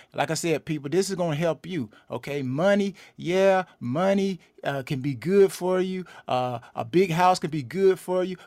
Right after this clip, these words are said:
But I'm telling you, I'm telling you right now, you mark my words and you go ask anybody. When the school of life comes to test you, comes to, to try you,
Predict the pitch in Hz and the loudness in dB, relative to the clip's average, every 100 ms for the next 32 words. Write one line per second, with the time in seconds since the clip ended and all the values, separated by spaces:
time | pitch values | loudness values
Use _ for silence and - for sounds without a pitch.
0 | - 147 160 180 196 170 131 110 147 139 | -2 -2 -2 0 0 0 -6 -6 -8 -4
1 | 202 196 180 175 165 180 165 175 180 127 | 0 0 0 -4 -2 -2 -4 -4 -2 -2
2 | 95 _ _ - 156 170 180 175 170 160 | -6 _ _ -10 -6 0 4 4 4 0
3 | 156 175 170 131 160 170 - 165 147 - | 0 -2 -4 -6 -4 -4 0 -2 -2 -8
4 | 196 196 156 131 90 - _ _ - - | -4 -4 -4 -4 -4 -8 _ _ -20 -20
5 | _ 117 131 123 110 - 175 196 196 190 | _ -10 -6 -4 -6 -6 -2 -2 0 -2
6 | 143 151 170 117 - - _ _ - - | -2 2 2 2 -6 -20 _ _ -12 -4
7 | 180 175 151 - 185 175 156 - 113 - | -2 -4 -10 -8 -2 -2 -2 -8 -12 -14
8 | _ _ _ _ _ - 180 190 185 160 | _ _ _ _ _ -6 -4 -2 -4 -8
9 | 139 - 135 - - 185 175 143 131 107 | -12 -12 -14 -10 2 4 4 2 -6 -10